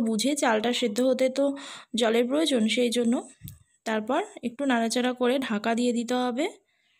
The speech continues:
আর ভালো করে ফুটে এলে এই যে ধনে জিরে ফ্রাই করে নিয়েছি শুকনো খোলায়, এবার সেটা বাটা করে নিয়েছি, এবার আমি দিয়ে দেব।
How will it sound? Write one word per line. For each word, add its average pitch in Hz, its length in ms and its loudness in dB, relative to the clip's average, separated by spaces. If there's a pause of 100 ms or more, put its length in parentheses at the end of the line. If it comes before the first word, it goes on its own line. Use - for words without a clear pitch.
(880)
আর 214 140 4 (400)
ভালো 247 260 4
করে 302 140 4 (100)
ফুটে 262 280 2
এলে 277 180 4
এই 247 100 -2
যে 254 140 2
ধনে 233 280 4
জিরে 262 180 2 (160)
ফ্রাই 226 220 2 (100)
করে 262 200 4
নিয়েছি 269 300 2 (140)
শুকনো 247 320 0
খোলায়, 269 300 0 (460)
এবার 240 200 0
সেটা 269 240 2
বাটা 220 260 2
করে 247 220 2
নিয়েছি, 262 320 2 (520)
এবার 226 280 2
আমি 262 200 4
দিয়ে 208 200 2
দেব। 202 120 -6